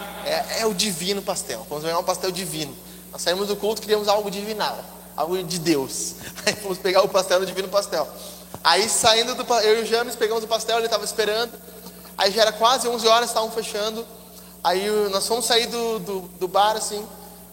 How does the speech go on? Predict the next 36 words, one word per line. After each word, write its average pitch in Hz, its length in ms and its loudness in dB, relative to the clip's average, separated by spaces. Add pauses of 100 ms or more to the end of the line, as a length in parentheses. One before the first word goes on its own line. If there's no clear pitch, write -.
(120)
do, 151 280 -6
do 143 120 -10
bar, 147 280 6
né? 151 120 -2
Agora 139 220 2
quem 170 120 -2
ouviu 170 220 -2
isso 175 120 -2
aqui 170 120 -2
no 175 80 0
YouTube, 175 260 2
"Bah, - 480 10
como 196 200 4
assim?" 190 320 -2 (340)
Sair 202 340 2
do, 202 200 6
do, 160 340 2 (300)
do 160 60 -6
restaurante. 196 720 4 (800)
Aí 202 760 2 (760)
o - 60 -18
cara - 160 0
falou, 226 160 2
"Tá, 254 240 4
já 247 120 -2
tão 233 200 2
indo, 262 140 0
vamos 240 140 2
pra 233 160 4
onde?" 262 240 2
Falei, 311 140 4
"Ah, 269 40 0
vamos, 175 260 -4 (140)
vamos 165 180 -6
comer, 233 300 2
né?" 208 180 0